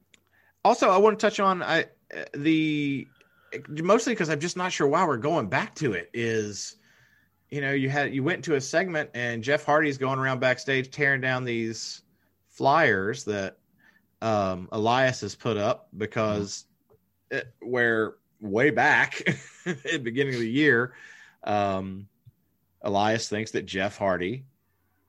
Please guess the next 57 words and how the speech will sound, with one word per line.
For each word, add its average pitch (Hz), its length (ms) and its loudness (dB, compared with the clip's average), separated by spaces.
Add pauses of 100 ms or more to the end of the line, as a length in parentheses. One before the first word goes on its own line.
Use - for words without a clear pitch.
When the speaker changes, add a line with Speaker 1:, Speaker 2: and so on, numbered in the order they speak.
(120)
Speaker 1:
hit 92 180 -4
him 101 100 -2
with 117 140 -2
a 147 60 0
car. 139 560 -2 (100)
<laughs> - 0 - (560)
Speaker 2:
Yeah. 143 240 4
Speaker 1:
Which 123 200 -6
we, 131 80 -10
we 131 80 4
all 131 140 4
know 131 140 2
this 113 300 -4
is 95 220 -10
not 120 280 -2
the 104 60 -14
case. 98 500 -10 (320)
Speaker 2:
Right. - 280 -2
Speaker 1:
Um, 95 460 -6 (600)
but 120 260 2
they're 117 120 0
really 160 260 4
leaning 156 240 2
in. 160 60 0
And 135 100 0
I 143 80 4
thought 175 200 2
we 170 100 8
were 170 100 4
done 165 240 2
with 247 140 -4
this 92 240 -4
after 110 180 -4
the 113 80 -2
guitar 120 360 0
on 135 120 0
a 131 40 -6
pole 139 280 2
match. 143 460 -4
You 113 100 -2
know, 120 220 -2
it - 20 0
was 101 100 -6
kind 120 200 -4
of 113 60 -4
the 113 40 0
blow-off 117 380 0
match. 127 260 -4
Hardy 117 300 0
won. 120 280 -4
I 127 40 -6
thought 127 180 -2
we 120 60 -4
were 135 100 -2
gonna 135 140 -4
move 139 200 -2
on. 151 400 -2